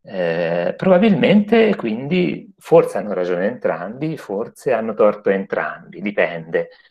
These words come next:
Spesso la risposta più corretta, questo lo diciamo anche a lezione, è dipende, tutto sta a spiegare da che cosa dipende. Eh, da che cosa, da che cosa dipende? Da che cosa dipende? Eh,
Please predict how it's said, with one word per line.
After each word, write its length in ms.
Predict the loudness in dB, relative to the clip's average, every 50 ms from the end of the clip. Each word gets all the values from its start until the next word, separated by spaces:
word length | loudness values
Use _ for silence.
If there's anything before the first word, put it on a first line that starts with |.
| _ _ _ _ _ _
Spesso 400 | _ _ _ _ -8 -8 -6 -4
la 100 | -4 -4
risposta 480 | -4 -6 -12 _ -4 -4 -4 -2 -4 -6
più 140 | -6 -6 -10
corretta, 800 | -6 -2 -2 0 2 4 4 4 2 0 0 0 0 0 0 -2 -10 -18 -20 _ _ _ _
questo 300 | _ -8 -8 -6 -4 -2
lo 60 | 0
diciamo 300 | 0 -2 0 -2 -2 -2
anche 200 | -2 -2 0 0
a 40 | 2
lezione, 720 | 2 0 0 -2 -6 -6 -6 -4 -4 -4 -2 -2 -2 -2 -2
è 40 | 0
dipende, 680 | -2 0 0 0 -2 -2 -2 -4 -2 -2 -4 -4 -6 -8
tutto 240 | _ -8 0 0 0
sta 200 | 2 2 0 0
a 20 |
spiegare 500 | 0 -2 -2 -2 0 2 2 2 2 2
da 100 | 2 0
che 100 | -4 -6
cosa 260 | -4 -4 -2 -2 -2
dipende. 520 | -4 -4 -4 -6 -8 -8 -10 -14 -18 -18 -18 _ -20 -20 -20 -20 -20 -20 -20 -20 _ _
Eh, 640 | _ 4 6 8 8 8 8 8 8 8 8 6 6
da 80 | 2 0
che 180 | -2 -4 -8
cosa, 640 | -4 -4 -4 -4 -4 -2 -2 0 0 2 0 -2 -4
da 160 | -6 -10 -10
che 100 | -12 -12
cosa 260 | -8 -8 -8 -6 -4 -6
dipende? 640 | -6 -6 -8 -12 -12 -12 -14 -20 -20 _ -20 -20 _ _ _ _ _ _
Da 80 | -12 -12
che 80 | -6
cosa 220 | -4 -4 -4 -2 -4
dipende? 640 | -6 -6 -6 -8 -10 -10 -10 -14 -16 -18 -20 _ _ _ _ _ _ _ _ _
Eh, 1300 | _ -8 -6 -4 -4 -4 -4 -4 -6 -6 -6 -8 -10 -10 -10 -12 -12 -12 -14 -16 -16 -16 -16 -18 -18 -16